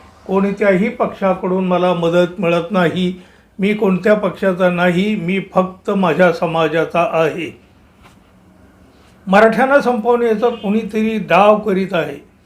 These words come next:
यात देवेंद्र फडणवीस यांचा हात आहे, हे मी इथे स्पष्ट सांगतो. मराठ्यांना मराठ्यांच्या हातून हरवण्याचा त्यांचा डाव आहे," असं, असा हा जो गंभीर आरोप आहे मनोज जरांगे पाटील यांनी केला आहे.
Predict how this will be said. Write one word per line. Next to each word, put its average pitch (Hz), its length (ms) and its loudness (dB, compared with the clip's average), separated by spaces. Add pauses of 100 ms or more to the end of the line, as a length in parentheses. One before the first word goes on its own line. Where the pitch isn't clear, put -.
(300)
यात - 500 2
देवेंद्र 220 420 2 (100)
फडणवीस 208 420 0
यांचा 185 380 0
हात 180 280 2
आहे, 160 540 -2 (480)
हे 226 240 4
मी 220 280 0
इथे 202 320 -2
स्पष्ट 214 520 -4
सांगतो. 185 760 0 (760)
मराठ्यांना 214 720 4 (440)
मराठ्यांच्या 220 600 4
हातून 247 340 -2
हरवण्याचा 214 680 2
त्यांचा 202 380 -2
डाव 185 320 4
आहे," 160 420 0 (240)
असं, 175 220 -2 (140)
असा 208 320 4
हा 208 180 6
जो 196 200 0
गंभीर 175 480 2
आरोप 190 340 2
आहे 175 140 2
मनोज 170 520 -6
जरांगे 165 340 -2
पाटील 165 380 -8
यांनी 147 200 -8
केला 139 240 -12
आहे. - 180 -16